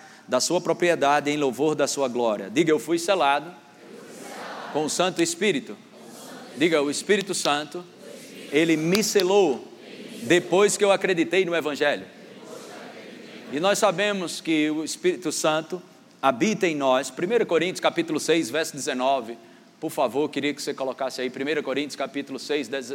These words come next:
dezenove. "Acaso não sabeis que o vosso corpo é santuário de quem? Do Espírito Santo." Amém? Diga: "O Espírito Santo, ele habita em mim." Então nós aprendemos que o Espírito Santo,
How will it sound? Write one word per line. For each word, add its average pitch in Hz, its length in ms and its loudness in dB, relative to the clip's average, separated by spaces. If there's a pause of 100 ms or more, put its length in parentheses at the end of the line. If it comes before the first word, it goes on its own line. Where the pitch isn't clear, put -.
dezenove. 123 540 -4 (340)
"Acaso 170 400 2
não 190 140 -2
sabeis 180 420 2
que 170 140 0
o 160 40 0
vosso 160 440 -2
corpo 170 580 2 (320)
é 143 80 2
santuário 165 500 4
de 151 80 2
quem? 131 360 0 (1160)
Do 135 140 0
Espírito 165 520 2
Santo." 170 440 0 (220)
Amém? 156 380 0
Diga: 160 160 4
"O 156 60 2
Espírito 175 420 0
Santo, 160 400 0 (1160)
ele 156 140 4
habita 160 360 4
em 156 40 2
mim." 156 380 -2 (1040)
Então 175 220 2
nós 180 180 2
aprendemos 190 560 2
que 202 80 -2
o 185 40 2
Espírito 180 440 0
Santo, 175 580 -2